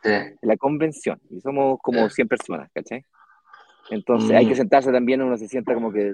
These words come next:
Speaker 2: como con tres, cuatro personas por mesa, esas mesas de, para diez personas,
Speaker 1: Claro.
Speaker 2: sentáis como a diez.
Speaker 1: Claro.
Speaker 2: Eh, pero por lo menos están dejando hacer, eh, actividades de, por lo menos
Speaker 1: Por lo menos te puedes
Speaker 2: entrar.
Speaker 1: juntar con, con más,
Speaker 2: Sí.
Speaker 1: claro, con, con un protocolo más estricto, pero,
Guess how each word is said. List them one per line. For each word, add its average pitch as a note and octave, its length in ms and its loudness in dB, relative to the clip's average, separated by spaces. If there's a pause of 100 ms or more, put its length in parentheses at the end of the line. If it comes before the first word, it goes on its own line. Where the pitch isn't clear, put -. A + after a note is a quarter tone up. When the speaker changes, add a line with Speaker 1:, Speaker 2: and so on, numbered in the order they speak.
(140)
Speaker 2:
como G#2 200 -8
con F#2 180 -8
tres, - 160 -8
cuatro A#2+ 200 -8
personas A2+ 280 -10
por G#2 140 -10
mesa, C#3 320 -8
esas A2 140 -14
mesas A2+ 340 -8
de, G#2 80 -10
para G2+ 140 -6
diez A2+ 120 -6
personas, D3+ 360 -4
Speaker 1:
Claro. - 320 0 (180)
Speaker 2:
sentáis G#2+ 320 -8
como G#2+ 220 -4
a G2+ 100 -4
diez. C3+ 240 -8 (800)
Speaker 1:
Claro. - 380 0
Speaker 2:
Eh, D#4+ 420 -2 (680)
pero F#3 200 6
por F#3 100 4
lo F#3+ 80 4
menos G#3 220 -2
están G3+ 180 -4
dejando G3 380 -6
hacer, F#3+ 240 -12
eh, E3+ 200 -6
actividades E3+ 540 -8
de, D3 380 -10 (760)
por B2+ 120 -8
lo C#3 80 -6
menos D3+ 140 -4
Speaker 1:
Por B2+ 80 6
lo B2+ 80 8
menos D#3 180 6
te - 60 -2
puedes C#3 180 6
Speaker 2:
entrar. C#3 100 8 (300)
Speaker 1:
juntar F2+ 100 -2
con, A#2 340 4
con A2+ 160 2
más, A#2+ 160 4
Speaker 2:
Sí. G#2 40 -2
Speaker 1:
claro, A2+ 260 6
con, G2 440 -2
con - 180 -2
un A2 140 0
protocolo A2+ 440 6
más A2 160 4
estricto, C3 480 2
pero, G2+ 380 4